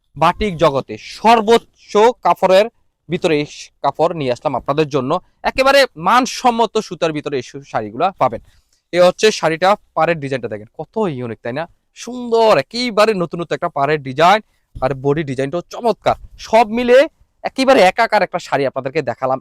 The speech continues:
এত নাইস আর এত সুপার একটা কালার। এ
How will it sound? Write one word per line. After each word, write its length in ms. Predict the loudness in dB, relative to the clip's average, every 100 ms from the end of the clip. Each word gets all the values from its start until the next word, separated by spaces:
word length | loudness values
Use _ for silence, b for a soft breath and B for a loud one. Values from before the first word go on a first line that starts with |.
| -4
এত 260 | -6 2
নাইস 560 | 2 2 -2 0 0 0
আর 80 | -4
এত 140 | -10
সুপার 480 | -12 -4 2 4 4
একটা 180 | 0 -4
কালার। 380 | -6 0 2 2 _ _ _ _
এ 200 | -2 0